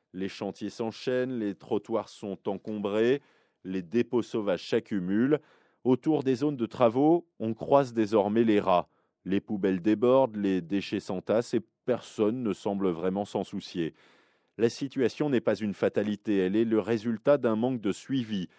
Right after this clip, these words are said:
d'une coordination défaillante et d'une absence de stratégie claire et ambitieuse. Suresnes n'est pas un petit village, c'est une ville de près de cinquante mille habitants, avec des moyens, des agents municipaux engagés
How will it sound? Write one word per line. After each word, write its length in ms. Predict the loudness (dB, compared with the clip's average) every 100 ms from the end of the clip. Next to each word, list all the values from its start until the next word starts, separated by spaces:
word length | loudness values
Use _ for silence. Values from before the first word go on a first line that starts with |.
| _ _ -6
d'une 240 | -2 -2
coordination 920 | 0 4 4 4 -2 0 0 -2 -4
défaillante 800 | 0 0 2 0 2 0 -2 -2
et 80 | -4
d'une 320 | -2 -4 -2
absence 640 | -4 -6 -6 -4 -2 -4
de 140 | -2 -2
stratégie 640 | -2 -4 -2 -2 -6 -8
claire 240 | -2 0
et 100 | 0
ambitieuse. 720 | -2 -4 -10 -8 -4 -4 -4 -10 _ _ _ _ _
Suresnes 440 | -18 -4 0 0 0
n'est 100 | 0
pas 260 | 2 0
un 60 | 0
petit 320 | 0 0 -2
village, 500 | -2 2 4 2 -2 -8 _
c'est 320 | -8 -8 -4
une 140 | -4
ville 240 | -4 -6 -2
de 100 | -4
près 280 | -2 -2
de 120 | 0 -4
cinquante 540 | -4 -6 -4 -4 -4
mille 180 | -2 0
habitants, 480 | 0 -4 -4 0 2
avec 320 | 2 0 -2
des 140 | -6
moyens, 600 | 0 2 2 2 0 -2
des 280 | -2 -4 -2
agents 240 | -2 -2
municipaux 580 | -4 -4 -8 -12 -8 -4
engagés 800 | -2 0 0 0 0 0 0 -2